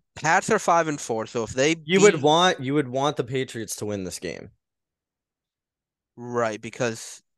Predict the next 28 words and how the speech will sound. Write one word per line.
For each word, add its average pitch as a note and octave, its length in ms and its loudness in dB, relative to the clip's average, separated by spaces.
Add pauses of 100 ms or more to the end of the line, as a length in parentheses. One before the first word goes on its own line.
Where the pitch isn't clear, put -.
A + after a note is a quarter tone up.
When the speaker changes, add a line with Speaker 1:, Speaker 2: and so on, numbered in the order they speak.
(640)
Speaker 2:
Because B2 280 0
they C3+ 180 6
need C#3 240 0
to, A2+ 280 -8 (1900)
because, B2 720 2 (1040)
yeah, A#2+ 340 -4
you C3+ 200 -2
want D#3 200 4
the B2+ 60 -14
Patriots B2 460 0
to A#2 80 -6
win G2+ 140 -6
this F2+ 160 -10
game G#2 220 -6
because G#2+ 320 -2
I G#2+ 100 4
think A#2 140 -4
the A#2+ 80 -4
Jets A#2 280 0
are, G#2+ 80 -2
what, G#2 220 -2
six - 300 -4
and A2+ 120 -8
three? C#3 320 -2 (300)
Speaker 1:
Six D3 300 -2
and C3 140 -4
three, A#2 300 0
yeah. G2+ 240 -4